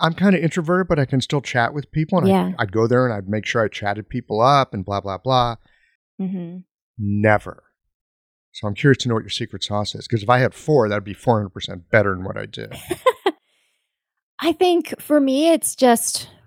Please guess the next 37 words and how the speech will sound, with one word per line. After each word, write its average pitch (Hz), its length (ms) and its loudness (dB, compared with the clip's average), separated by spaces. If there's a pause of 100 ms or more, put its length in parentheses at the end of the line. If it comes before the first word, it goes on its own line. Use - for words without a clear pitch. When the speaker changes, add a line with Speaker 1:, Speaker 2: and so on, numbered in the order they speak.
Speaker 2:
repetition. 214 840 2 (340)
Like, 233 240 4
I 208 120 2
just 247 280 0
keep - 220 0
showing 208 380 2
up 202 180 0
in 196 100 4
front 202 220 4
of 185 140 0
those 185 240 4
same 190 240 2
people 202 640 0
over 196 220 4
and 180 100 2
over 175 200 2
again. 214 380 2 (440)
And 233 280 2
I 285 120 -2
don't 349 160 2
know 330 120 2
if 302 100 -2
it's - 160 -2
because 240 360 0
cosmetic 214 520 0
acupuncture 202 680 2
is 190 140 2
my 185 100 2
specialty, 226 680 0
which 208 540 0 (540)
is 233 180 2
kind 247 280 0
of 226 60 0
a 254 60 4
new 240 240 2
concept, 226 840 0
Speaker 1:
Mm. 101 400 0